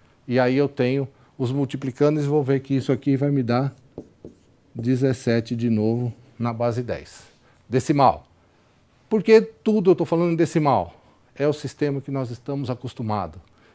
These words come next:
Então é mais fácil eu fazer as operações em decimal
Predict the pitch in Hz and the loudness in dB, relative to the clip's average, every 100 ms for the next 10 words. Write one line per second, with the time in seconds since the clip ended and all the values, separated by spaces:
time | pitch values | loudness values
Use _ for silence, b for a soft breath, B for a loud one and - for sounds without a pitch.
0 | - 113 - 131 135 143 151 - 165 196 | -10 -8 -2 -2 0 -2 -4 -2 2 2
1 | 196 160 143 147 139 135 131 131 123 - | 0 -4 -2 -2 0 0 0 0 -2 -2
2 | 110 82 - b b _ 120 120 117 135 | -6 -6 -12 b b _ 0 0 0 -2
3 | 131 165 208 | 0 0 -2